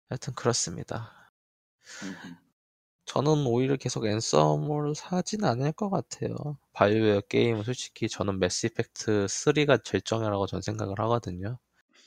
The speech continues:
Speaker 1: 쓰리도 솔직히 문제가 많이 있었기 때문에 그 이후에는 더 이상 생각을 안 하고 있는 것도 마찬가지고.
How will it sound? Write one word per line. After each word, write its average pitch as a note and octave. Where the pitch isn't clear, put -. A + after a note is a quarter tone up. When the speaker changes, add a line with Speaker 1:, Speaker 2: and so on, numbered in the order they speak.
Speaker 1:
쓰리도 A#2
솔직히 A2
문제가 G2+
많이 F#2
있었기 -
때문에 F#2
그 F#2+
이후에는 F#2+
더 F#2
이상 F#2
생각을 A2+
안 F2+
하고 F2+
있는 F#2
것도 F#2+
마찬가지고. F#2+